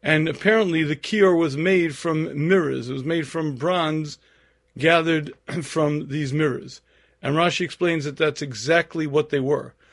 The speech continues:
Benos Yisrael Hayu Biyadam Maros. The Benos Yisrael had these mirrors that were made of Nechoshes, and <clears throat> they donated them to the Mishkan.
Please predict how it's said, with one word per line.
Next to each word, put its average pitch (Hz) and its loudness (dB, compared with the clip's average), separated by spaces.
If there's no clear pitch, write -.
Benos 185 4
Yisrael 185 2
Hayu 170 4
Biyadam 170 2
Maros. 165 0
The 143 -4
Benos 185 4
Yisrael 180 2
had 170 2
these 170 -2
mirrors 175 4
that 156 -2
were 160 -2
made 165 0
of 156 -4
Nechoshes, 147 -4
and 180 2
<clears throat> - -20
they 175 0
donated 165 4
them 160 0
to 180 0
the 151 -2
Mishkan. 135 -4